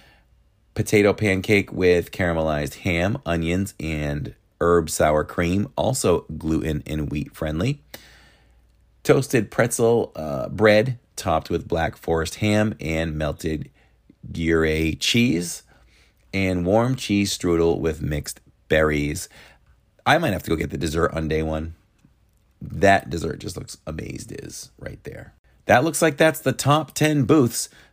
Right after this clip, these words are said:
that we are going to visit. Wanna thank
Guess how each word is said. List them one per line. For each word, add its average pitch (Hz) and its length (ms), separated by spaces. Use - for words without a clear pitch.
that 92 200
we 101 280
are 95 160
going 85 540
to 85 220
visit. 78 760
Wanna 87 320
thank - 720